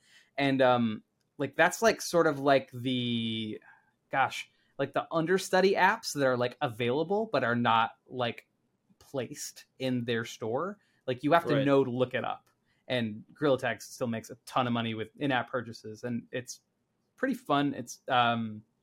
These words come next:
Speaker 1: it's an interesting concept of a game, but, like, w-, understanding how much the business of V R is impacting V R,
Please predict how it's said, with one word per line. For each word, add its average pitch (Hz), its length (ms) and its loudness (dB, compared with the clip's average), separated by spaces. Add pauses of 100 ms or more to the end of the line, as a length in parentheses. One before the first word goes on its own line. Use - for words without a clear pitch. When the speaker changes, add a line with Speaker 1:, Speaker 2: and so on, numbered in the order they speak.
(420)
Speaker 1:
it's 147 140 -8
an 160 140 0
interesting 156 460 -2
concept 123 380 -2
of 113 100 -6
a 110 40 -8
game, 107 460 -8 (420)
but, 143 180 -2
like, 143 280 0 (260)
w-, 156 240 -10 (320)
understanding 156 800 2
how 131 240 2
much 131 360 -2
the 135 80 -8
business 127 760 -6 (100)
of 156 180 0
V 165 160 -2
R 170 240 8
is 156 140 -2
impacting 170 520 -4
V 180 160 -4
R, 190 360 2